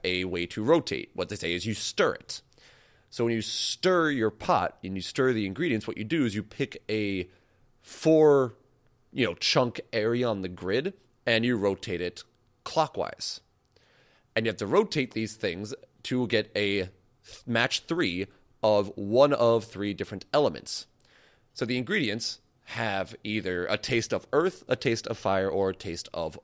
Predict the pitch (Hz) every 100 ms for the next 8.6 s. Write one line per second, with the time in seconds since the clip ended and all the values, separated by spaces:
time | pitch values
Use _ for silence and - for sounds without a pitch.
0 | - 98 120 73 - - _ _ _ _
1 | _ _ _ _ _ - 101 110 120 117
2 | 110 175 180 170 170 170 98 127 127 117
3 | 113 117 _ - 101 95 87 - 87 78
4 | 76 131 101 - _ _ _ _ _ _
5 | 110 120 123 165 170 - _ _ - 143
6 | 170 190 151 147 160 117 - 123 123 -
7 | 117 123 131 117 - 110 143 110 110 104
8 | 104 110 95 92 87 82